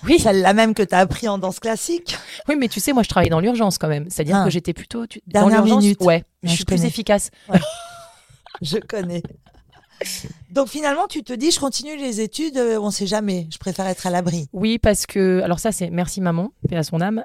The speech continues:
Speaker 1: mais, euh, elle m'a dit quand même, ma fille, euh, t'es pas à l'abri d'une blessure, t'es pas, et donc tu vas faire quoi dans ta vie après si
Speaker 2: Ouais.
Speaker 1: t'as pas un minimum de bagages ?
Speaker 2: Et toujours dans cette idée d'être vétérinaire ?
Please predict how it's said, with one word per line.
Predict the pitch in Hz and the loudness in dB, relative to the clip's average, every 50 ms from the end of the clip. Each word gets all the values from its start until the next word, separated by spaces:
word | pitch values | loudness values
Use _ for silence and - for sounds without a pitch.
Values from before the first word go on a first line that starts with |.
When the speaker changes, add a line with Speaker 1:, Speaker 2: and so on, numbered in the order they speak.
| - - | -4 -2
Speaker 1:
mais, | 180 175 175 170 170 175 | 0 2 2 2 2 4
euh, | 165 160 160 160 160 | 4 4 4 2 2
elle | 160 160 | 0 -2
m'a | 156 156 | -2 -4
dit | 151 - - - - | -4 -8 -14 -10 -6
quand | - - | -2 0
même, | 190 196 202 196 - - | 2 2 2 0 0 -2
ma | 180 170 170 | -2 -2 -2
fille, | - - - 208 214 214 214 - - - - | -2 -4 -4 -2 -2 -2 -4 -4 -6 -6 -4
euh, | 165 165 156 156 151 151 147 147 147 147 - - - _ _ _ _ - | -2 -2 -2 -2 -2 -2 -4 -4 -6 -6 -8 -12 -18 _ _ _ _ -8
t'es | 175 156 | -6 -2
pas | - 185 | -2 0
à | |
l'abri | 185 180 170 160 185 | 0 0 0 -2 -4
d'une | 165 156 165 165 | -4 -4 -4 -2
blessure, | 160 175 190 170 - - 208 208 202 202 - | -2 0 -2 -2 -2 -2 0 0 0 0 -2
t'es | - 165 160 | -4 -8 -6
pas, | 165 - - | -6 -6 -6
et | - 165 165 | -6 -6 -6
donc | 151 160 170 160 - | -4 -4 -6 -6 -6
tu | - | -4
vas | 175 180 | -4 -4
faire | 175 - 196 185 - | -4 -4 -8 -8 -8
quoi | - - 233 | -4 -4 -2
dans | 220 202 196 | -2 -2 -2
ta | - 208 196 | -4 -4 -4
vie | 190 196 185 | -2 -4 -2
après | 170 - - 214 | -2 -2 -4 -4
si | 208 - - 196 | -6 -6 -4 -2
Speaker 2:
Ouais. | 190 | -2
Speaker 1:
t'as | 180 170 | -2 -2
pas | - 185 | -2 -4
un | 180 175 | -4 -4
minimum | 180 180 175 175 175 170 175 170 | -4 -4 -4 -4 -4 -4 -4 -4
de | 165 | -6
bagages ? | 151 151 143 - - - - - _ - | -6 -6 -6 -8 -10 -12 -14 -18 _ -10
Speaker 2:
Et | 208 - | -10 -6
toujours | - 190 185 240 262 | -4 -4 -4 -2 -2
dans | 240 214 | -4 -4
cette | - - 180 - | -4 -6 -8 -8
idée | 196 180 202 214 | -6 -4 -2 -2
d'être | 185 180 170 131 | -2 -2 -2 -2
vétérinaire ? | 160 185 180 - 175 165 170 165 160 170 180 214 | -4 -4 -4 -4 -6 -4 -4 -2 -2 -4 -4 -6